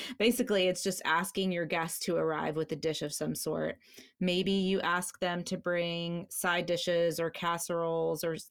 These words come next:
things like that, and you provide the meat or the main course.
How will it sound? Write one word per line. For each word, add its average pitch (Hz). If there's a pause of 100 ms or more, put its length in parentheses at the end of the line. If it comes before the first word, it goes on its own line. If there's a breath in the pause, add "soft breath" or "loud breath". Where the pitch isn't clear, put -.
things 180
like 165
that, 165
and 165
you 165
provide 160 (320 soft breath)
the 165
meat 170
or 175
the 160
main 160
course. 185